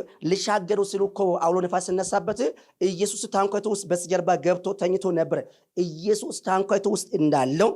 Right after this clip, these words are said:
ንፋስም አየርም ለሱ እንደሚታዘዝ ያለማወቅ ነው። ስጠፋ አይገድም ብሎ ነው ጨውበት። ኢየሱስ ቤታችሁ ውስጥ ካለ ለምንድን ነው የምትረበሹ? እስኪ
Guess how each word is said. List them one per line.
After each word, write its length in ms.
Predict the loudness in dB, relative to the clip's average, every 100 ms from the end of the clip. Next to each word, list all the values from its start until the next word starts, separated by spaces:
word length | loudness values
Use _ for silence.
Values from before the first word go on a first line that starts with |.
| -2
ንፋስም 580 | -2 2 2 2 2 2 0 -8 _
አየርም 520 | 2 4 4 4 4 2 -2
ለሱ 220 | 0 0 2
እንደሚታዘዝ 640 | 2 2 0 -2 -2 -2 0
ያለማወቅ 600 | 2 4 4 4 4 2 0
ነው። 160 | -2 -2 -4 _ _ -14
ስጠፋ 240 | -8 -4 0
አይገድም 440 | 0 0 -2 -2
ብሎ 120 | 0
ነው 120 | -2 -2
ጨውበት። 340 | -6 -10 -14 _ _ -2
ኢየሱስ 500 | -2 0 -2 -2 -2
ቤታችሁ 380 | 0 2 2 0
ውስጥ 160 | -2 -4
ካለ 320 | -2 -2 2 2
ለምንድን 400 | 2 2 2 2
ነው 100 | 0
የምትረበሹ? 520 | -2 -4 -6 -6 -6
እስኪ 180 | -8